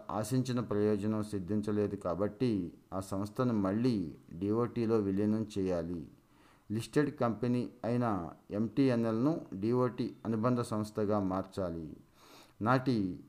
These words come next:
ఎన్డీఏ ప్రభుత్వం హామీ ఇచ్చిన ప్రకారం బీఎస్ఎన్ఎల్ మాజీ ఉద్యోగులకు ఇతర కేంద్ర ప్రభుత్వ ఉద్యోగులతో సమానంగా పింఛన్ చెల్లించాలి. ఏడో సీపీసీ సిఫార్సులకు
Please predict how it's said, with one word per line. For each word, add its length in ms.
ఎన్డీఏ 420
ప్రభుత్వం 480
హామీ 360
ఇచ్చిన 320
ప్రకారం 720
బీఎస్ఎన్ఎల్ 840
మాజీ 400
ఉద్యోగులకు 880
ఇతర 320
కేంద్ర 460
ప్రభుత్వ 600
ఉద్యోగులతో 1000
సమానంగా 560
పింఛన్ 460
చెల్లించాలి. 760
ఏడో 380
సీపీసీ 580
సిఫార్సులకు 800